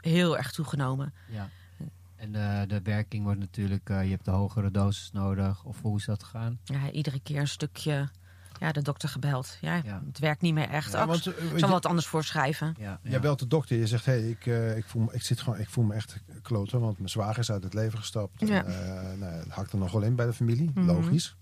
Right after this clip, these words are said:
Speaker 1: Ja, zeker hoor.
Speaker 3: Zijn ook heftige dingen.
Speaker 1: Ja.
Speaker 3: Ehm,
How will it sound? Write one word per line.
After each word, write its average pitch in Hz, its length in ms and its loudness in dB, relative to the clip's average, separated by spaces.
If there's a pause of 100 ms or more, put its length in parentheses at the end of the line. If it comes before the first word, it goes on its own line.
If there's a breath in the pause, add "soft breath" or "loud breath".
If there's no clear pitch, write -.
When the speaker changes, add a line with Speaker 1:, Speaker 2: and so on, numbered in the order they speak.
Speaker 1:
Ja, 196 200 2 (140)
zeker - 380 -4
hoor. 165 120 -2 (160)
Speaker 3:
Zijn 95 220 -2
ook 101 100 -2
heftige 117 320 2
dingen. 113 340 2 (180)
Speaker 1:
Ja. 110 460 2
Speaker 3:
Ehm, 110 240 2